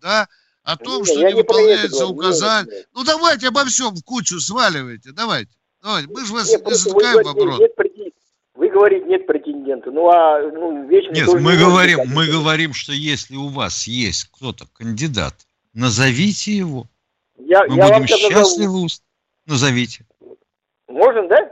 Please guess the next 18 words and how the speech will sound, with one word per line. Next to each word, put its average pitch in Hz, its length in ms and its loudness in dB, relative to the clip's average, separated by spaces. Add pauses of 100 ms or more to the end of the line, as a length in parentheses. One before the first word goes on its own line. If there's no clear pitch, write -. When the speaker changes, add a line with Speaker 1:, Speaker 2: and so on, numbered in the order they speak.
(120)
Speaker 2:
на-, 120 80 -12
назвать? 139 360 -2 (340)
Speaker 3:
Ну, 151 200 -4
конечно, 208 440 0
Speaker 1:
Да. 131 60 -2
Speaker 3:
сколько 202 240 -12
спрашивать-то - 760 -8
Speaker 1:
Давайте. 151 260 0
Speaker 3:
можно? 403 140 0 (180)
Speaker 2:
Мне, 302 180 -10
мне 466 120 4
вот, - 560 -6
честно 208 300 0
скажу, 202 260 0
мне 180 180 2
вот 165 140 0
Мишустин 170 420 -4
нравится. 135 320 -2